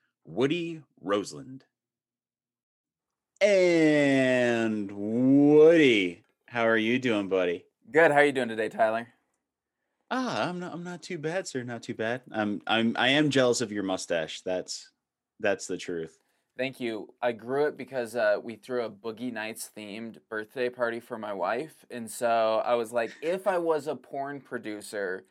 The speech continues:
Speaker 2: what would I look like?" And this mustache is the answer. And I'm just, like, letting it ride. I'm like, "We're living post-covid. We're vaxxed.
Speaker 1: Yeah.
Speaker 2: We're, like, out in the world." Like,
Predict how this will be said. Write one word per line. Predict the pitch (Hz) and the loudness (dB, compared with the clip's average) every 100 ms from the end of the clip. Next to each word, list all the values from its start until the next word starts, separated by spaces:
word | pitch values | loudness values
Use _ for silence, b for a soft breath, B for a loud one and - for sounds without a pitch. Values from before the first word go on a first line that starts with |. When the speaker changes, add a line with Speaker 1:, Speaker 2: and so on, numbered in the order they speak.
| B B B _ _ | B B B _ _
Speaker 2:
what | 110 120 127 | -4 0 0
would | 131 | 4
I | 123 | 4
look | 120 120 117 | 6 4 0
like?" | 117 104 98 | 0 -2 -2
And | 117 120 | -8 -6
this | 127 127 | -6 -4
mustache | 131 123 - 117 117 123 | -2 -2 0 2 2 -2
is | 110 | -10
the | 113 110 | -10 -6
answer. | 113 131 151 170 175 b b b - | -8 -6 -2 -2 -2 b b b -4
And | 175 175 | 0 2
I'm | 202 | 2
just, | 226 202 | 0 0
like, | 220 208 | 0 0
letting | 185 175 180 180 | 0 0 0 -2
it | 170 | -2
ride. | 151 151 131 110 | 4 6 6 2
I'm | 113 | -2
like, | 120 113 - b b _ | -4 -4 -12 b b _
"We're | 135 | -6
living | 131 135 143 170 160 | -2 -2 -2 -6 -10
post-covid. | - 135 143 - 135 127 131 156 165 156 | -8 -6 -6 -4 -2 -2 0 2 2 0
We're | 127 | -4
vaxxed. | 120 110 104 123 170 - | -2 0 4 4 2 -2
Speaker 1:
Yeah. | - 277 | 0 2
Speaker 2:
We're, | 277 | 2
like, | 123 117 - | 2 0 0
out | 117 123 | 0 0
in | 107 147 | -4 -14
the | |
world." | 143 151 156 160 143 | -6 -2 0 0 0
Like, | 135 135 | -2 -2